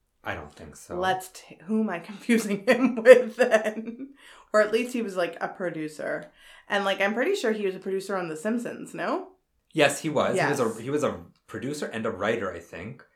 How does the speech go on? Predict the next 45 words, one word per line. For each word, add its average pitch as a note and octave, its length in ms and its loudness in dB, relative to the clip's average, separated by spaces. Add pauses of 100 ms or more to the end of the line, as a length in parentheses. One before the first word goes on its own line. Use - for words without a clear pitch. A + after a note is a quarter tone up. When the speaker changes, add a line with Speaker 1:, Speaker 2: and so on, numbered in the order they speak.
(360)
Speaker 1:
But G#2 120 -4
I F#2+ 280 -4
don't, D#3+ 500 -2
and A2+ 140 -8
he A#2+ 80 -6
still C3+ 380 0
does. G2+ 500 -4 (320)
I G#2 240 -6 (100)
do F3 160 -8
not B3 340 -6 (160)
think A2+ 360 -6
he B2 160 -14
had G#2 200 -12 (220)
anything C3 460 -8
to - 120 -16
do. F#2 500 -10 (580)
Oh, B2 100 -12
he A2+ 100 -12
produced A2 320 -16
Jerry F#2 160 -8
Maguire, E2 380 -12
too. F#2+ 200 -16 (280)
Speaker 2:
There F3 200 -6
you E3+ 80 -8
go. D#3 200 -8 (800)
I F3 100 -12
love, E3+ 320 -8
oh, F#4 220 2
Spanglish. A#3+ 840 0 (240)
Speaker 1:
Spanglish. F3+ 760 0
Speaker 2:
Why B3+ 160 8
did G#4+ 120 2
I G#4 160 0
think G4 220 -4
Will D#4 140 2
and D4 120 0
Grace? G3 260 -4
Let G#3 80 -2
me G#3+ 80 0
look E3+ 200 -4
at - 100 -14
this. F#2+ 260 -10
Speaker 1:
I - 40 -14
Speaker 2:
Hold D3+ 100 -8
Speaker 1:
don't A#2 60 -8